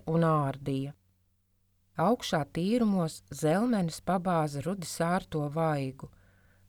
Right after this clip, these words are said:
Mežmalas salgozī jaunā zāle priecīgi dīga. Lieldienas. Statiņu Anna izskrēja viegla savas mātes vilnainē. Nu jau pa trešo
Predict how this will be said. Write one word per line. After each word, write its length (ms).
Mežmalas 560
salgozī 880
jaunā 400
zāle 560
priecīgi 640
dīga. 560
Lieldienas. 960
Statiņu 640
Anna 480
izskrēja 640
viegla 400
savas 400
mātes 480
vilnainē. 800
Nu 80
jau 240
pa 80
trešo 460